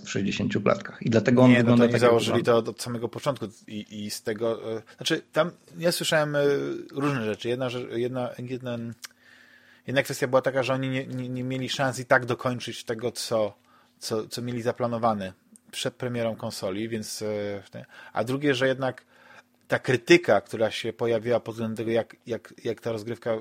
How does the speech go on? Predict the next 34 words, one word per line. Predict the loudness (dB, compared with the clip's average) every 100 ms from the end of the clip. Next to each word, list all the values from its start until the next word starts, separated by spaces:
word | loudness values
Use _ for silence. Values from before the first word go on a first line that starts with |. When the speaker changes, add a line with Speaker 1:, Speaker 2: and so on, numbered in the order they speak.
| -6
Speaker 2:
wyglądała | -12 -8 -4 -4
na | -4
tyle, | -4 -4
że | -4
oni | -6 -6
po | -8
prostu | -8 -6 -4
jakby | -4 -4
wrócili | -8 -6 -4 -2 -2
do, | 2 2 2 -2 -8 -20 -20 -10
do, | -6 -6 _ _ -8
do | -4
wytężonej | -2 0 0 0 0 -2 0
pracy | 0 0 -4
nad | -8
poprawą | -6 -2 -2 -2
jakości | -6 -6 -6 -6 -8
tej | -8
gry | -6 -8
i | -8
być | -8
może | -6 -4 -4
właśnie | -6 -8
wpro-, | -10 -10 -10
być | -8 -6
może | -6 -8
wprowadzeniu | -4 -2 -2 -4
tego | -6 -4
ray | -4
tracingu, | -4 -8 -8 -8 -4 -2 -2 -6 -20 -20 -20 -20 -10
e, | -4 -4
i | -4
tak | -2
dalej. | -2